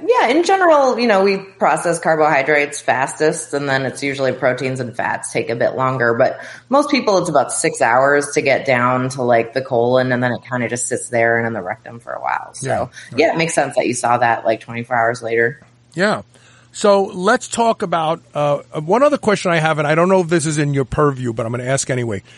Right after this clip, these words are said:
Speaker 2: Fat-soluble vitamins are stored in the liver. Is there any i-,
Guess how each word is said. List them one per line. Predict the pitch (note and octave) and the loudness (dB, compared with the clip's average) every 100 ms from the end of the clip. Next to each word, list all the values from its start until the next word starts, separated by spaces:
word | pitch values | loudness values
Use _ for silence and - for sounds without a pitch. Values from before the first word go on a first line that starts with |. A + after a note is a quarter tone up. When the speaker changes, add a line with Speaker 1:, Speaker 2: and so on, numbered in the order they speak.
| - | -20
Speaker 2:
Fat-soluble | - G3 A3+ - A3+ F#3+ F#3+ E3 D#3+ D3+ | -2 0 0 0 0 4 4 2 0 -2
vitamins | B2 D3 C#3+ C#3+ B2 A#2 A#2 | -2 2 4 2 0 -4 -4
are | |
stored | - - C#3+ C#3 | -4 0 2 2
in | C3+ | 0
the | A#2 | -4
liver. | A#2+ A#2+ G2 C#2+ - - - | -4 -6 -6 -12 -16 -20 -4
Is | E3+ E3+ | 0 2
there | G3+ | 2
any | B3+ F4 E4 - _ - | 4 4 2 -4 _ -4
i-, | F#3+ | -4